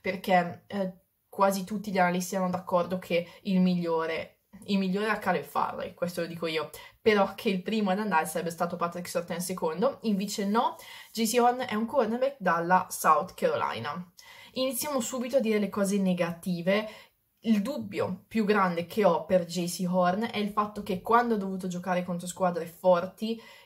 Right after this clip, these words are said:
i wide receiver migliori gli hanno dato problemi quando li doveva coprire a uomo, però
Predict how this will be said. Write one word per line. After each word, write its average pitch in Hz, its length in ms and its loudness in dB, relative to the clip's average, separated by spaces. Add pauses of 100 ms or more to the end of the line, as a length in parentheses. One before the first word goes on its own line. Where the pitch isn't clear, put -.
(100)
i 254 100 -4
wide 220 260 4
receiver 180 720 -2 (120)
migliori 214 840 2
gli 220 140 0
hanno 214 320 4
dato 180 380 2
problemi 196 420 -2
quando 196 240 -4
li 196 80 -4
doveva 196 280 -2
coprire 165 540 -4
a 165 140 0
uomo, 170 480 -4 (240)
però 262 420 6